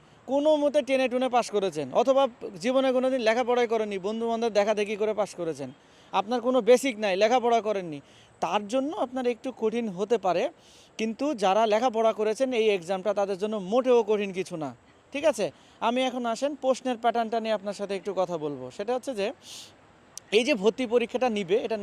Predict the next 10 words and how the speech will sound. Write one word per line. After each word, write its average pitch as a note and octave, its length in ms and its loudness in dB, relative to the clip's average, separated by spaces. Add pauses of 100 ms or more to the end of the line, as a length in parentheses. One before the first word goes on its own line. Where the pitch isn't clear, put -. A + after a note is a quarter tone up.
নাম G#3 160 -2
হচ্ছে A3 180 -6 (180)
চায়নার G3+ 380 0
যে, A3+ 80 2 (580)
চায়না G#3 240 2
থেকে A3+ 240 0
যে B3+ 60 4
ভর্তি A3 300 2
পরীক্ষাটা G#3+ 340 0
নিবে A3 280 4